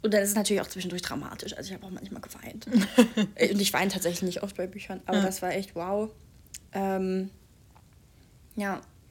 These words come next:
Speaker 1: also es ist auch nach wie vor, glaub ich, mein absolutes Lieblingsbuch. Ähm, bis, also, ja. Das ist, also diese ganzen Ebenen, auf denen sich das dann entwickelt,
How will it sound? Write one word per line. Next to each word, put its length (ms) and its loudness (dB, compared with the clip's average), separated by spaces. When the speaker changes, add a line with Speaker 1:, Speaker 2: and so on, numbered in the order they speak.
Speaker 1:
also 160 -2
es 220 -2
ist 320 -6
auch 100 -6
nach 260 -2
wie 40 -10
vor, 360 0
glaub 240 -2
ich, 200 -4
mein 300 -6
absolutes 480 -6
Lieblingsbuch. 500 -6
Ähm, 340 -4
bis, 220 -2
also, 240 -2
ja. 300 0
Das 180 -2
ist, 280 -4
also 260 0
diese 260 2
ganzen 360 2
Ebenen, 340 4
auf 140 -2
denen 280 -2
sich 140 -2
das 180 -2
dann 140 -2
entwickelt, 600 0